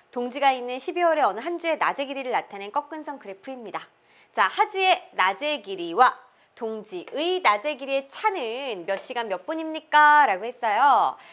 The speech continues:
그러면요, 지금 이렇게 유월의 낮의 길이 이 중에 하지가 있다라고 그랬으니까 하지가 언제인지 찾아주고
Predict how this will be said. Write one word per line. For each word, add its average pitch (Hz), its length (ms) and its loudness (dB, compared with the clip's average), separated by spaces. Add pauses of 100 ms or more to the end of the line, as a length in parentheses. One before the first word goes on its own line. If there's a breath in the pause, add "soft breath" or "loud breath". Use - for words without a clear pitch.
(120)
그러면요, 339 680 2
지금 330 220 -6
이렇게 294 300 -4
유월의 381 500 2
낮의 247 440 0
길이 269 580 -4 (460 soft breath)
이 262 100 -8
중에 370 200 -2
하지가 523 380 -2
있다라고 311 320 0
그랬으니까 254 720 -2 (180)
하지가 247 760 -6
언제인지 220 540 -8
찾아주고 339 920 -2